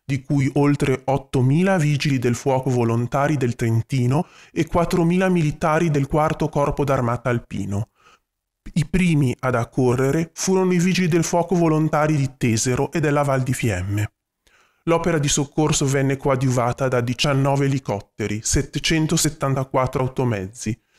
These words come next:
centotrentasette mezzi speciali, sedici gru a braccio lungo, settantadue fotoelettriche,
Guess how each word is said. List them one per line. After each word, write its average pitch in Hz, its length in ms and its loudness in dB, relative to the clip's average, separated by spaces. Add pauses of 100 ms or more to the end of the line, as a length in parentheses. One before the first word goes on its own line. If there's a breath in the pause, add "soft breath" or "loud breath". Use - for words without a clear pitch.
(120)
centotrentasette 156 1040 0
mezzi 135 320 -2
speciali, 107 680 -6 (280)
sedici 175 600 0
gru 160 260 2
a 156 100 4
braccio 139 360 0
lungo, 107 540 0 (300 soft breath)
settantadue 156 880 0
fotoelettriche, 123 1000 -2